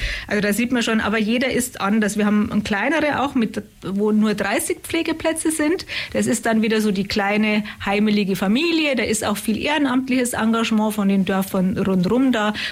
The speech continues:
Von daher sage ich, jedes unserer Einrichtungen hat wirklich so einen ganz, ganz eigenen Charme und, und lebt es auch. Uns ist natürlich schon auch wichtig, unsere christlichen Wurzeln, das sage ich auch, wobei wir für alle offen sind. Also ich sage jetzt auch, wir haben eine muslimische Kita-Leitung, gell?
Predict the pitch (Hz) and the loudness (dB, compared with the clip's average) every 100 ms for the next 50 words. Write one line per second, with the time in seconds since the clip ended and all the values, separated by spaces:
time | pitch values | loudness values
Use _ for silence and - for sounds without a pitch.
0 | - 202 196 202 196 208 208 202 220 240 | -2 0 2 2 2 0 0 0 2 0
1 | 240 220 214 202 156 196 214 220 214 208 | 0 0 0 0 0 0 0 0 0 2
2 | 208 202 202 214 208 202 190 190 196 220 | 0 -2 -2 0 0 2 0 0 0 0
3 | 226 214 208 - 190 196 202 196 190 175 | 0 0 0 0 -2 2 2 2 2 0
4 | 180 214 214 214 - - - - 208 202 | 2 2 2 0 -6 -12 -10 -2 2 2
5 | - 202 175 180 - 220 214 180 170 226 | 2 0 2 -2 -2 -2 0 -2 0 0
6 | 254 302 254 262 247 - 240 233 226 240 | 2 2 0 0 0 2 0 0 -2 -4
7 | - 240 220 - 202 202 202 202 - - | -2 -4 -4 0 0 2 2 0 -2 -8
8 | - - - - - 285 330 - 311 311 | -10 -12 -18 -8 -2 0 -2 -2 -2 0
9 | 320 285 247 311 - 311 349 359 262 - | 2 2 2 0 -2 -4 -2 0 -2 -2
10 | 202 202 214 240 226 214 220 214 - - | 0 0 0 0 0 0 0 -2 -2 -4
11 | 208 262 302 269 - 254 208 175 160 185 | -2 0 0 -2 0 0 0 -4 -4 -2
12 | 185 185 - 208 208 202 - 196 196 190 | 0 0 -2 -2 -2 -2 -2 0 2 4
13 | 196 190 190 208 208 - 196 320 190 175 | 4 4 2 2 2 0 -2 -2 -2 -2
14 | 165 180 180 240 | -2 -2 0 0